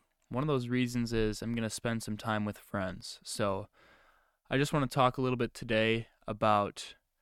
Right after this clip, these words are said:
stressful situations and a way to help with that, and that is to just take a deep breath.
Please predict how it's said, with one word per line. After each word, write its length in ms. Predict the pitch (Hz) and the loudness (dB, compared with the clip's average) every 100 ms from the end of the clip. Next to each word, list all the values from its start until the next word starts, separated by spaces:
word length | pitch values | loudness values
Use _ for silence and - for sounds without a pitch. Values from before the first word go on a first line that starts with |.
| _ _ _ _ _ _ _ | _ _ _ _ _ _ _
stressful 760 | - - - 127 123 - 123 113 | -10 -6 2 4 4 0 -4 -4
situations 1080 | 123 - 113 113 117 - 131 143 - - - 127 | -6 -4 -2 0 0 -2 -4 -4 -6 -10 -12 -6
and 580 | 107 104 104 101 104 - | -2 -2 -2 -4 -8 -8
a 80 | 110 | -4
way 320 | 107 107 110 | 0 2 2
to 200 | - 107 | 0 -6
help 360 | - 113 131 - | -2 0 0 -2
with 140 | 139 | -2
that, 320 | 135 131 135 - _ _ _ 123 | 0 0 0 -6 _ _ _ -6
and 100 | 120 | 0
that 140 | 120 | 0
is 140 | 117 | -2
to 100 | - | -4
just 300 | 117 117 - | -6 -4 -6
take 220 | - 113 110 | -6 -4 -4
a 60 | |
deep 340 | 104 113 123 - | -4 -2 -2 -2
breath. 460 | 117 117 139 - | 2 2 2 -4